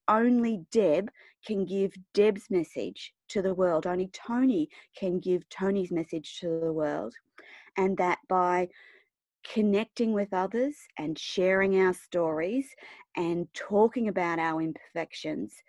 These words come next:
helps us grow, uh, into the heart-centered leaders that we want to be.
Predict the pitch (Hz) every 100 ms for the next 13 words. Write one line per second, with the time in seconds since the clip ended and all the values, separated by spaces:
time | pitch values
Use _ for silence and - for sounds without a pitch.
0 | - - _ _ - 220 214 - 190 180
1 | _ - 170 170 170 170 165 - _ _
2 | - 170 151 71 - - - 180 170 -
3 | 175 170 170 165 160 156 - 175 175 -
4 | 196 180 175 160 156 156 151 151 156 -
5 | - - 185 185 208 226 302 427 302 -